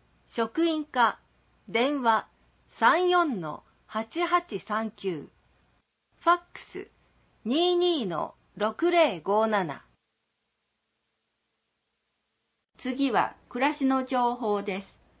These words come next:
Speaker 2: 健康、福祉、スポーツ。総合集団検診。はつらつ健康ポイント対象です。ウェブ番号一零零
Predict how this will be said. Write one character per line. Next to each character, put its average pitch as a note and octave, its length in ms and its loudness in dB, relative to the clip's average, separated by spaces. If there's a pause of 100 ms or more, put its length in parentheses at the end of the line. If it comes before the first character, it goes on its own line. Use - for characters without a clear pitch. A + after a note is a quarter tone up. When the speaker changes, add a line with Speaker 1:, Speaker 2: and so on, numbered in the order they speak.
(480)
Speaker 2:
健 C4 260 2
康、 A3+ 460 0
福 - 260 -6
祉、 - 380 -8
ス - 180 -20
ポ C#4+ 240 2
ー G3 160 -8
ツ。 - 200 -20 (1400)
総 C#4 360 0
合 C4+ 260 2
集 C4+ 280 -2
団 C4 280 -2
検 G#3+ 360 -6
診。 C4+ 280 -10 (960)
は G#3+ 120 -8
つ C#4+ 160 -4
ら C#4 160 2
つ - 160 -16
健 C#4+ 240 4
康 C4 360 2
ポ C4 140 2
イ A#3 80 -2
ン F#3+ 100 -4
ト E3 200 -8
対 B3 260 -4
象 A3+ 340 -4
で G3 160 -6
す。 - 200 -18 (720)
ウ A3+ 40 -6
ェ C#4+ 140 4
ブ C#4 140 4
番 B3 320 0
号 E3 340 -4 (380)
一 C#4 320 -2
零 B3+ 300 2
零 E3+ 320 -4